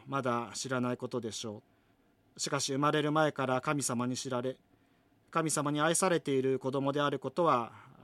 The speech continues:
確かな事実です。このことは、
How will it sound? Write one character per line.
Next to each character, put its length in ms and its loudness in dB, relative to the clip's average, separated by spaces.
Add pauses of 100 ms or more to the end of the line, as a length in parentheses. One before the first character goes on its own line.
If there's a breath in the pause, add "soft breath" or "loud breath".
(100)
確 200 -4
か 120 0
な 180 2
事 140 -6
実 260 -8
で 100 -8
す。 220 -8 (1120 soft breath)
こ 100 -6
の 100 -2
こ 120 -2
と 140 -2
は、 220 2